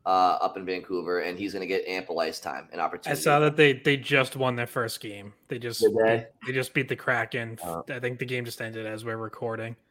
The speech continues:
Speaker 1: All right, dash
Speaker 2: Um,
Speaker 1: one for me. They, oh, they beat Seattle? That's half a win.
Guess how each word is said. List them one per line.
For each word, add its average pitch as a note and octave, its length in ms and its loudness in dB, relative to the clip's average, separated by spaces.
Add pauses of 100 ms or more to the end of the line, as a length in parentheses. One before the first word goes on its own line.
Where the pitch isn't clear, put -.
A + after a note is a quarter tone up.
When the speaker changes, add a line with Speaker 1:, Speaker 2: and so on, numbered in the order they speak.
(200)
Speaker 1:
All G2 80 -16
right, F2 200 -10
dash F#2+ 280 2
Speaker 2:
Um, G#2+ 60 -8
Speaker 1:
one G2 200 -4
for F#2 60 -16
me. F2+ 320 -4
They, A#2+ 100 8
oh, C3+ 140 12
they B2+ 80 10
beat C3+ 160 6
Seattle? B2 400 6
That's A#2 200 4
half G2 220 2
a E2+ 60 -6
win. D#2+ 240 -6